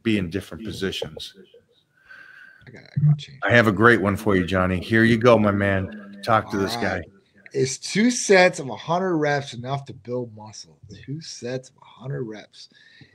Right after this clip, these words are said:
Speaker 2: And what are we doing? What do we build muscle here? I guess it really doesn't matter, right? Two
Speaker 1: There's so
Speaker 2: sets of
Speaker 1: much,
Speaker 2: a hundred
Speaker 1: there's
Speaker 2: reps.
Speaker 1: so
Speaker 2: So you're
Speaker 1: much
Speaker 2: doing
Speaker 1: in this.
Speaker 2: two hundred reps.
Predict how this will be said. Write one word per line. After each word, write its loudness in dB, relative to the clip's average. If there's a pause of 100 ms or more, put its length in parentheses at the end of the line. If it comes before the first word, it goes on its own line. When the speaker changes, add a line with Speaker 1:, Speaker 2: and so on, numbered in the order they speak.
Speaker 2:
And -14
what 4
are 2
we 6
doing? 2
What -4
do -2
we 2
build 2
muscle -4
here? -2
I -4
guess -4
it -4
really -4
doesn't -12
matter, -10
right? -16 (1400)
Two 2
Speaker 1:
There's 2
so 4
Speaker 2:
sets 6
of -4
Speaker 1:
much, -4
Speaker 2:
a -6
hundred 0
Speaker 1:
there's -2
Speaker 2:
reps. 4
Speaker 1:
so 0
Speaker 2:
So 0
you're 0
Speaker 1:
much -4
Speaker 2:
doing -2
Speaker 1:
in -10
this. -6
Speaker 2:
two 0
hundred -2
reps. -4